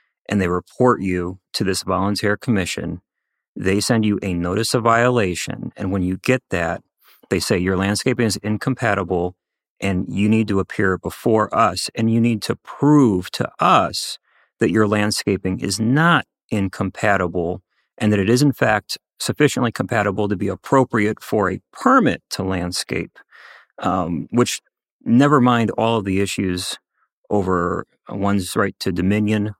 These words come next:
over his or her own private property. Anybody listening to this already agrees with that. But the real challenge is that incompatibility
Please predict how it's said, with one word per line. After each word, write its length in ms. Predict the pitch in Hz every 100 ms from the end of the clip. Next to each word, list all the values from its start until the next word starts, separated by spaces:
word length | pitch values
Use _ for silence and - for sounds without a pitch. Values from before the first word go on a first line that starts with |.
| -
over 260 | 117 98 95
his 160 | 101
or 160 | 98 92
her 240 | 95 95 -
own 180 | 101 101
private 320 | - 95 90
property. 640 | - 101 98 107 104 98 - - - _
Anybody 400 | 113 110 98 95
listening 560 | 92 98 - 95 92 92
to 200 | - 90
this 380 | 95 90 - - _ -
already 480 | 104 101 98 92 90 _ _ -
agrees 480 | 98 98 143 180 117
with 140 | 95 -
that. 280 | 90 85 - _ _ _ _ _
But 120 | 117
the 100 | 107
real 400 | 104 120 131 110 - _ _
challenge 580 | - 147 147 107 101 -
is 160 | 104 98
that 220 | 101 -
incompatibility 1080 | 123 131 - 107 127 101 90 117 110 87 95